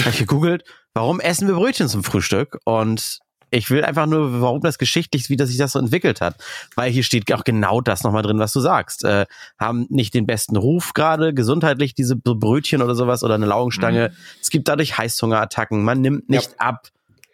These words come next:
Speaker 1: Äh, ich unterstütze den Muskelaufbau, ist ja doch erstmal was Positives.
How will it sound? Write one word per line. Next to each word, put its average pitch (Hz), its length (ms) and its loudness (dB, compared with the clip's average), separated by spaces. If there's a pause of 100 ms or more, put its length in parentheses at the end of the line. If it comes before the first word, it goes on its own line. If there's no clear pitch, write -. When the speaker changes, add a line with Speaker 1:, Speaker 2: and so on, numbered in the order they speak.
(400)
Speaker 1:
Äh, 113 300 2
ich - 160 0
unterstütze - 1000 -2
den 120 200 0
Muskelaufbau, 117 680 0
ist 107 120 0
ja 110 60 2
doch 95 120 0
erstmal 101 220 2
was 90 120 0
Positives. 101 880 -2